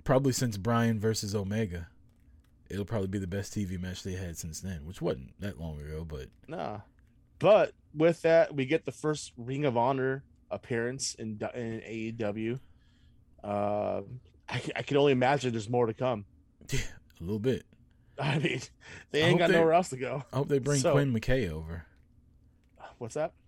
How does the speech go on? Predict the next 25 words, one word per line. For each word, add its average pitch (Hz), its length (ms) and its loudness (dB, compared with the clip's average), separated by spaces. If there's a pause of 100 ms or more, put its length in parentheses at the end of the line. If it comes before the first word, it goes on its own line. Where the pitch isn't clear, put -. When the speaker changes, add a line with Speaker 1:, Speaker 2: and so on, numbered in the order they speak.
(140)
Speaker 1:
Quinn 104 260 -4
McKay. 92 320 -4 (100)
I 87 40 -8
hope 107 180 -8
she 95 120 -8
comes 76 320 -12
over. 78 300 -12 (260)
Speaker 2:
You 190 180 -4
know 254 120 6
what? 196 400 6
I 185 100 4
just 226 280 -6
saw 170 240 4
she's, 165 300 -8
she 185 120 -6
was 190 100 -4
in 247 80 -4
a 190 60 0
match 127 360 -6
this - 180 -8
weekend 101 320 -10
or 95 60 -12
something 95 300 -14
like 92 200 -14
that. 92 240 -8